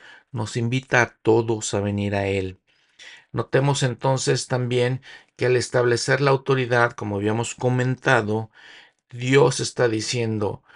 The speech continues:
"No que, no quiere, Él es un Dios de orden". es un Dios de perfección. No quiere que haya tanta confusión como que existía en los tiempos del profeta José Smith,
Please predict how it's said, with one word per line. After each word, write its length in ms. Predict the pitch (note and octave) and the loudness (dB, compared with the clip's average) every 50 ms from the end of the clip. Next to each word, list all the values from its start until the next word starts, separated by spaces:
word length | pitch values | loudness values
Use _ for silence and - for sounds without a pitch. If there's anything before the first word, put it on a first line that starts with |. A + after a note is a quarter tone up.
| - - - _ _ _ | -20 -20 -20 _ _ _
"No 320 | B2+ A2 A#2 B2 A#2+ - | -8 -6 -6 -6 -6 -2
que, 240 | - C#3+ C3 B2+ - A2+ | 0 0 0 0 -2 -4
no 260 | A2+ A#2+ B2 - - | -4 -4 -4 -4 -6
quiere, 500 | - B2+ C3 D3+ D3+ C3 B2 A#2 A2+ G#2+ | -4 2 4 4 6 6 6 4 4 4
Él 120 | A2+ A#2 | 4 2
es 160 | A2+ - - | 0 -2 -2
un 140 | C3+ C3+ C3+ | -2 -2 0
Dios 280 | B2 C3 C#3 C#3+ C#3+ C3 | 2 2 2 2 0 2
de 120 | C3 A#2 | 0 2
orden". 520 | A2+ B2+ D3 E3+ E3+ B2+ G#2 F2+ F#2 F#2+ - _ _ - - - - _ _ _ | 4 4 2 2 0 -2 -4 -8 -10 -12 -16 _ _ -20 -20 -20 -20 _ _ _
es 220 | - B2+ A#2 - | -6 -4 -2 0
un 100 | C#3 C3+ | 0 2
Dios 180 | C3 C3+ C3+ B2+ | 4 2 2 2
de 100 | C#3 C#3 | 0 -2
perfección. 920 | - - B2 A2 - - A#2 A2 - - - C#3+ C3+ A#2+ G#2+ G#2 G2+ - _ _ _ _ - _ - - _ _ | 0 0 0 0 0 -4 -4 -2 -2 -2 0 0 0 0 -2 -4 -6 -10 _ _ _ _ -20 _ -20 -20 _ _
No 200 | - A2+ A#2 A2 | -8 -8 -6 -4
quiere 200 | - C#3 C#3 C3+ | 0 0 0 0
que 120 | C3+ C#3 C#3 | 2 2 0
haya 140 | C3+ C3+ | 0 2
tanta 340 | - C#3+ C#3+ D3 C#3+ D#3+ C#3+ | 2 2 2 2 2 0 0
confusión 680 | - C3 B2+ A#2 - A#2+ A#2 A2 - - C#3 C#3 C#3+ C#3 | 0 -2 -4 -4 -6 -8 -6 -6 -2 0 0 0 0 -2
como 240 | C#3 B2 A2 G#2 G2+ | -4 -4 -6 -6 -6
que 120 | - - | -8 -12
existía 460 | - - - - A2 - - - B2+ | -14 -10 -8 -6 -6 -6 -2 -2 -2
en 60 | B2 | 0
los 160 | B2 A#2+ - - | 0 -2 -4 -4
tiempos 360 | B2+ B2 A#2 - A#2+ A2+ G#2 | -4 -4 -2 -2 -2 -4 -2
del 160 | A#2 G#2+ - | -4 -8 -6
profeta 420 | - A2 G#2 - A#2+ A2+ - A2+ | -6 -8 -4 -2 -4 -2 -2 -6
José 280 | G2+ - G#2 G#2+ A#2 A2 | -6 -6 -4 -2 -2 -2
Smith, 400 | G#2 G#2+ B2+ C#3+ D#3 D#3+ D3+ D3+ | 0 -2 -2 0 0 0 -2 -6